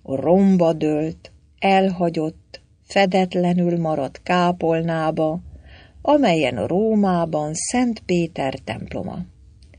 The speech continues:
Belépvén a kápolnába és szentelt vizet vévén, meglátnánk a szentelt víz tartóban egy stólába öltözött embert,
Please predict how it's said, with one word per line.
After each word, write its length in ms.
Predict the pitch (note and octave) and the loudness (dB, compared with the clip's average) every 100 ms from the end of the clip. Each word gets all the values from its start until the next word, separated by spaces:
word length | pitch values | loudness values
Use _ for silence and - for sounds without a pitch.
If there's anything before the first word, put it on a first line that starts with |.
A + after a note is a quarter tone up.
| _ - - - - _ _ - | _ -20 -20 -20 -20 _ _ 2
Belépvén 540 | F4 E4 A3+ G#3 G#3 F#3 | 4 6 4 2 0 0
a 140 | E3 | 0
kápolnába 960 | A3 A3 G#3 G3+ G3 G3 F#3 F#3 F#3+ G3 | 2 2 2 2 2 2 2 2 2 0
és 240 | - C#3+ | -4 -8
szentelt 680 | - G3 G3+ F#3 F#3+ F3+ F3+ | -2 0 0 2 2 2 0
vizet 320 | F3 C#3 A#2 | -2 -2 -2
vévén, 640 | E3 A3 G#3 G3+ G3 G3 F#3 | 0 0 2 2 0 -2 -2
meglátnánk 1040 | G#3+ C#4 A#3+ A3 G#3 - G3 F#3 F#3+ F#3 | -2 0 0 0 0 -2 -2 0 0 -2
a 80 | - | -8
szentelt 640 | D#3+ F3 F3+ F3+ E3+ E3 - | -2 0 0 0 -2 -4 -6
víz 260 | D3+ D3 | -8 -6
tartóban 1000 | - E3+ E3+ F3+ D#3+ D#3+ E3 E3 E3+ F3+ - - | -2 0 0 -4 -4 -2 0 0 0 -4 -8 -8
egy 220 | C#3+ - | -6 -4
stólába 880 | - - A3 A#3 A3 G3+ E3+ D#3+ C#3+ | -4 -4 -2 -2 0 -2 -2 -2 -2
öltözött 680 | C#3 B2 - A2+ A2+ G#2 - | -2 -4 -4 -8 -6 -8 -8
embert, 760 | - C#3+ C#3 C#3+ C#3+ F3+ A3 | -8 -6 -4 -2 0 -2 -6